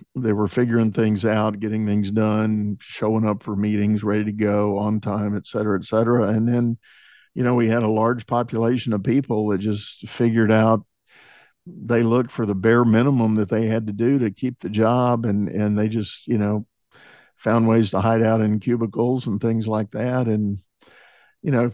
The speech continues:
you got seven hundred people spread over five job sites. I mean, that was, it was a challenge to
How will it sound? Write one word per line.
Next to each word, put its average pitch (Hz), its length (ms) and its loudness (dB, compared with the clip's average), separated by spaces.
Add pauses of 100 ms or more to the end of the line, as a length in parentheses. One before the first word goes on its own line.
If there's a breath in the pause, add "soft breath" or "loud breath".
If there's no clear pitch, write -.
(100)
you 127 100 -2
got 113 140 2
seven 131 260 2
hundred 120 280 2
people 123 300 -2
spread 117 300 -2
over 113 220 2
five 117 320 0
job 120 340 0
sites. 104 420 -4
I 110 40 -2
mean, 107 160 0
that 117 160 0
was, - 580 -8
it 117 80 -2
was 123 240 -4
a 120 120 -4
challenge 110 680 -2
to 107 340 0